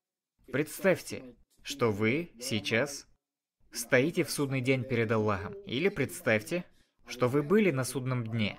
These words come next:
и Аллах отправил вас назад, чтобы прочитать этот намаз, и вы сразу вернетесь обратно на судный день, и Аллах оценит этот мой намаз. Я сделал его для тебя.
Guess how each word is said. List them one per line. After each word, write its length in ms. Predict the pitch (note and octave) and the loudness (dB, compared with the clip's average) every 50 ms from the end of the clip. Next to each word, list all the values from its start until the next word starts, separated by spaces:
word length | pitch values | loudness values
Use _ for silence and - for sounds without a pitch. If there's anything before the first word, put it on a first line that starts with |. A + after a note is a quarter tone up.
| - - | -12 -4
и 80 | - G2 | 0 2
Аллах 260 | G#2 A#2+ E3+ F#3 E3 | 2 2 2 2 0
отправил 420 | C3+ G#2 - B2+ C3 C3 C#3 C3 | -2 0 2 2 4 4 4 2
вас 200 | A#2+ B2 A2+ - | 2 0 -2 0
назад, 420 | D3 D#3 D#3 F3 F3 B2+ - - _ _ _ _ _ _ _ _ _ _ _ _ _ _ _ _ _ | -2 0 2 4 2 2 2 -2 _ _ _ _ _ _ _ _ _ _ _ _ _ _ _ _ _
чтобы 440 | _ - - - - D3 E3+ F#3+ G3+ | _ -12 -6 0 0 2 2 2 2
прочитать 540 | F#3+ F#3+ F3+ D#3+ - F#3 - - E3+ E3 - | 2 0 -2 0 -2 -2 2 2 0 0 2
этот 300 | - E3+ E3 - D3+ - | 2 2 4 4 0 0
намаз, 460 | C#3+ C#3+ C3 C3 B2 A2 G2+ - - - - | 2 2 2 4 2 0 0 -2 -8 -10 -4
и 100 | - C#3+ | -4 -2
вы 120 | F3+ A3+ A3+ | 0 0 -2
сразу 320 | A3+ A3 G3 F#3+ E3+ E3 | 0 0 0 2 0 2
вернетесь 540 | D#3 D#3 D#3 D3+ E3+ F#3 F3+ - D#3 - D#3 | 2 2 2 2 2 0 -2 -2 -2 0 0
обратно 420 | C#3+ C3 C#3 D3 C#3 C3 - B2 | 0 2 4 4 4 4 2 -2
на 120 | A#2 A#2 A2+ | -2 -2 -4
судный 300 | - - B2+ B2 B2 A2 | -4 -6 -4 -4 -4 -2
день, 280 | G#2 A2+ G2+ F2+ - - _ _ - - | 0 0 -2 -2 -6 -16 _ _ -16 -4
и 80 | - G#2 | 0 2
Аллах 340 | G#2 G2+ G#2+ C3 F3+ F3 F#3+ | 2 2 4 2 0 0 0
оценит 640 | - D#3 C#3+ - - D3+ D3 C3+ A#2+ A2 G2 - - - | -4 -4 -4 -4 0 2 2 2 2 0 -2 -4 -6 -4
этот 420 | - B2+ D3 D#3+ F3+ E3 - - B2 | 0 0 0 0 -2 -4 -4 -4 -4
мой 360 | A#2+ A#2+ B2 B2 B2 A#2 A#2 | -2 -2 0 0 -2 -4 -4
намаз. 600 | A#2+ A#2 A#2 A2+ A2 G2+ F#2+ F2 - - - - _ _ _ _ _ _ _ _ _ _ _ - | -2 0 0 2 2 0 -2 -4 -8 -12 -16 -18 _ _ _ _ _ _ _ _ _ _ _ -12
Я 200 | - A#2 D3 F3+ | -2 0 2 2
сделал 380 | F#3 D3+ C3+ C#3+ C3+ B2+ A#2+ A#2+ | 2 2 2 2 4 4 2 0
его 180 | A2+ A2 A2+ | 0 -2 -2
для 140 | G#2 G#2+ G#2+ | -2 -2 -6
тебя. 360 | G#2 - A#2 F#2 G2+ F2+ E2+ | -6 -6 -8 -6 -6 -6 -8